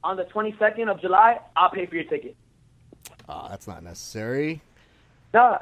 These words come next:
Speaker 1: I'm
Speaker 2: I know
Speaker 1: gonna
Speaker 2: how
Speaker 1: do that.
Speaker 2: much
Speaker 1: Guys,
Speaker 2: independent
Speaker 1: you guys, you guys
Speaker 2: wrestlers
Speaker 1: got me in the
Speaker 2: make.
Speaker 1: podcast, so you do that, and you know what? I'll get your ticket at the door for, uh, F C W, and then you guys can see me live. You can see all the other great stars live. You know, you got B-Boy and Cholo against Pentagon and Phoenix.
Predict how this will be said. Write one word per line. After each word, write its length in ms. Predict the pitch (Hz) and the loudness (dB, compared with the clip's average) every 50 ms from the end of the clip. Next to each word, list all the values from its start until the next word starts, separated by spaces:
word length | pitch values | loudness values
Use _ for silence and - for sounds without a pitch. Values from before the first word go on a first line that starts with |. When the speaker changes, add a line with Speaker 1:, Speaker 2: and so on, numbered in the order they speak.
| - | 4
Speaker 1:
I'm 140 | 190 202 220 | 6 6 6
Speaker 2:
I 20 | |
know 100 | 214 208 | 6 2
Speaker 1:
gonna 80 | 196 175 | 2 2
Speaker 2:
how 60 | 170 147 | 2 2
Speaker 1:
do 40 | 220 | 4
that. 100 | 220 220 | 4 2
Speaker 2:
much 320 | - - - - - - - _ _ _ - | 2 0 -8 -10 -10 -12 -14 _ _ _ 0
Speaker 1:
Guys, 100 | 202 - - _ _ _ _ - | 0 0 0 _ _ _ _ -4
Speaker 2:
independent 600 | 143 147 139 202 220 220 - 131 123 117 107 - | -4 -2 2 6 6 6 6 6 2 -4 -6 -8
Speaker 1:
you 60 | 107 110 | -8 -4
guys, 80 | 113 110 | 2 4
you 0 | |
guys 160 | 208 208 208 | 4 4 4
Speaker 2:
wrestlers 80 | 226 | 4
Speaker 1:
got 180 | 196 170 180 196 | 2 2 2 2
me 60 | 220 | -2
in 60 | 240 254 | -4 -4
the 40 | 220 | -2
Speaker 2:
make. 60 | 208 | 0
Speaker 1:
podcast, 440 | 175 165 160 - 170 165 165 170 170 - _ _ _ _ _ _ - | 0 0 0 0 0 0 0 0 0 -4 _ _ _ _ _ _ -4
so 400 | 160 160 151 151 151 151 - - _ _ _ _ _ - | -2 0 0 0 0 -2 -8 -16 _ _ _ _ _ -18
you 100 | 170 175 | -12 -6
do 100 | 196 214 | -2 4
that, 300 | 214 220 226 226 - - - _ _ _ _ _ _ _ - 175 | 6 6 6 6 4 0 -12 _ _ _ _ _ _ _ 0 0
and 140 | 175 175 | 2 2
you 40 | 175 185 | 4 4
know 100 | 180 180 | 4 8
what? 180 | 185 190 190 - | 8 8 8 8
I'll 100 | 156 165 | 4 -4
get 100 | 165 165 | -4 -4
your 80 | 170 165 | -6 -6
ticket 260 | - 180 170 180 165 | -6 -8 -8 -6 -6
at 60 | 151 | -4
the 80 | - 147 | -4 0
door 360 | 151 156 151 151 143 143 147 - _ _ _ _ _ _ _ - | 4 6 6 6 6 4 0 -4 _ _ _ _ _ _ _ 4
for, 240 | 160 151 143 143 | 6 8 8 10
uh, 200 | 143 139 135 131 - 151 | 10 10 10 10 10 6
F 120 | 156 156 - | 4 2 2
C 80 | 156 | -4
W, 400 | 147 147 147 135 - - 113 113 - | 2 4 4 4 2 0 -10 -12 -10
and 120 | - 135 143 | -6 -2 0
then 80 | 147 | 2
you 100 | 147 151 | 4 6
guys 160 | 156 160 151 - | 8 6 6 6
can 100 | - 135 - | 2 -8 -6
see 160 | - 165 160 151 | -4 -4 0 2
me 140 | 151 156 | 2 4
live. 340 | 143 143 143 143 139 139 139 | 6 8 8 8 8 6 4
You 60 | 135 | 0
can 100 | - - _ | -12 -16 _
see 140 | - 160 151 | -4 0 2
all 80 | 143 147 | 2 4
the 80 | 147 | 4
other 140 | 143 139 139 | 4 2 0
great 280 | - - 139 135 127 _ | -2 -4 -6 -6 -4 _
stars 240 | - 135 135 131 131 127 | 0 2 2 2 2 2
live. 300 | 131 131 127 123 123 - _ _ _ _ _ _ _ _ _ _ _ _ - | 4 4 4 4 2 -2 _ _ _ _ _ _ _ _ _ _ _ _ -6
You 80 | 127 | -2
know, 140 | 131 131 127 | 2 4 4
you 100 | 127 131 | 4 6
got 300 | 127 143 139 127 - - - _ _ _ _ _ _ _ _ _ _ _ _ - | 8 8 8 8 6 0 -8 _ _ _ _ _ _ _ _ _ _ _ _ -4
B-Boy 340 | 147 151 160 147 160 165 156 | -2 -2 0 4 6 6 6
and 100 | 151 147 | 4 4
Cholo 220 | - 165 156 156 | 2 4 4 4
against 220 | 143 147 143 - - | 4 4 2 -2 -2
Pentagon 380 | - 151 151 151 143 139 139 | -4 -2 -2 0 0 0 0
and 80 | 135 - | -2 -2
Phoenix. 380 | - 156 147 147 147 147 147 | 0 2 4 4 4 4 2